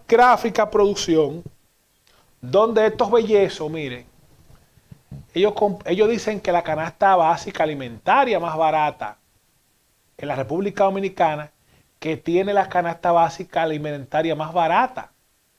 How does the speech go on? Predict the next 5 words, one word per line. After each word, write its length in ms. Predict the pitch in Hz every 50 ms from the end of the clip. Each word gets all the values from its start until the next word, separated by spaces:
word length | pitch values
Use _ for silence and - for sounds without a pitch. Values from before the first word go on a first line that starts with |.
| _ _ _ _ _ _ _ _ _ _ _ _ _
que 440 | - 180 208 233 247 233 - 170 165
en 220 | 160 156 151 147
los 140 | 147 151 -
principales 840 | - - 151 143 - - 135 - - 160 160 180 185 175 - - -
estados 880 | - 151 - - - _ - 226 269 302 277 226 180 139 127 - - -